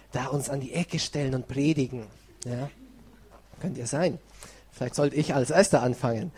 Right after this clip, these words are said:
Und dann habe ich eben zugehört und, ähm, der Prediger, ähm, muss ich ehrlich sagen, es war keine so angenehme Predigt, dem zuzuhören. Er hat gesagt, den, den Leuten mit ihren Einkaufstaschen, die da vorbeigezogen sind,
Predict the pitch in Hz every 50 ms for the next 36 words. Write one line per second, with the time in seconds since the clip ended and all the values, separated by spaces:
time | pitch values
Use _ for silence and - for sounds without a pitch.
0 | - - - - - - - - - 185 196 208 190 185 196 208 190 175 175 180
1 | 180 170 156 165 160 147 - - 226 233 180 180 175 180 180 190 190 - - 151
2 | 151 - - - - - - - - - - - - 139 143 139 139 131 - 139
3 | 147 143 - - 170 208 220 196 196 165 175 180 180 185 180 - - - - -
4 | - - 131 127 135 131 131 131 131 127 131 - - - - - - - - 131
5 | 139 - 143 135 110 131 139 147 143 - - 135 127 131 143 147 143 120 - 120
6 | 123 127 131 - - - 160 151 156 160 151 147 131 127 147 156 151 151 147 -
7 | - - - - - - - 160 170 185 165 175 170 165 160 143 - - 170 190
8 | 214 185 170 135 - - - - 147 147 - - 220 220 - - 165 147 156 143
9 | 131 117 104 101 - - - 120 135 - - 139 127 143 139 139 135 - - 135
10 | 135 135 131 120 135 131 131 127 143 151 151 139 135 127 139 135 127 123 135 139
11 | 143 - - 139 127 - - - 135 131 - 143 135 127 120 - 139 120 120 131
12 | 147 139 139 135 - 143 139 139 131 123 135 123